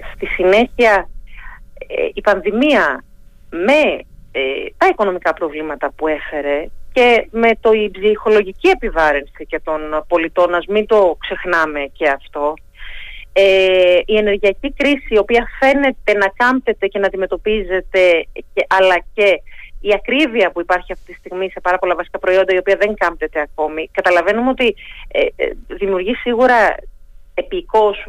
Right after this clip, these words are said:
μία δυσαρέσκεια σε ένα μεγάλο μέρος των Ευρωπαίων πολιτών,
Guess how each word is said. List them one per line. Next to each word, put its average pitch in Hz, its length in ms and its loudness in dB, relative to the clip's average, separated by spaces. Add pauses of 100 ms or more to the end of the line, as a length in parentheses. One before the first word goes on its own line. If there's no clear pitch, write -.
μία 202 200 0
δυσαρέσκεια 190 840 0
σε 277 140 -6
ένα 214 100 0
μεγάλο 196 340 2
μέρος 180 320 -2
των 175 120 -10
Ευρωπαίων 165 360 -6
πολιτών, 180 600 0